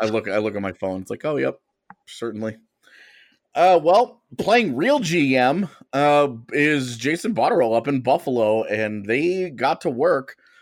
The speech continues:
signing Jeff Skinner to a nine, or I'm sorry, an eight-year, seventy-two million dollar contract worth nine million per season.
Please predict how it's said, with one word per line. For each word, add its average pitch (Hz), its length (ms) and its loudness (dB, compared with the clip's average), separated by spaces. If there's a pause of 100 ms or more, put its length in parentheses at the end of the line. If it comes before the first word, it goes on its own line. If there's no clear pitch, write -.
(280)
signing 143 420 0
Jeff 156 240 0
Skinner 131 800 -2
to 127 180 -4
a 113 120 -2
nine, 127 600 -2
or 117 160 -2
I'm 117 140 -2
sorry, 113 220 -2
an 110 100 -8
eight-year, 135 760 -2
seventy-two 143 680 -6
million 127 420 0
dollar 113 600 0 (580)
contract 123 680 -2
worth 113 360 -6
nine 131 560 -2
million 135 380 0
per 123 220 -6
season. 98 540 -12